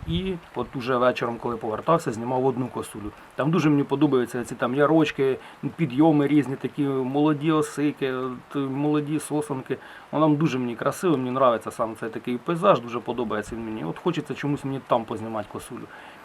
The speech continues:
Більше націлююся, ну, от саме на це місце. Буду там, ну, частенько крутитися, туди-сюди ходити, щоб, щоб впіймати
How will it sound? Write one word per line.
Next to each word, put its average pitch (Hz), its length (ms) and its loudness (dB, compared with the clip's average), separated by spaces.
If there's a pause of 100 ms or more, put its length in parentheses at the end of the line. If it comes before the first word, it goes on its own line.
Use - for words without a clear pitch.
(1040)
Більше 147 320 0
націлююся, 131 640 -2 (160)
ну, 143 120 0
от 123 120 -4
саме 160 280 4
на 127 120 0
це 139 160 -2
місце. 110 280 -6
Буду 151 180 0
там, 131 400 0
ну, 147 140 2
частенько 143 460 2
крутитися, 165 460 0
туди-сюди 127 500 -6
ходити, 156 360 -2
щоб, 117 180 -6 (640)
щоб 131 160 -8
впіймати 135 500 -2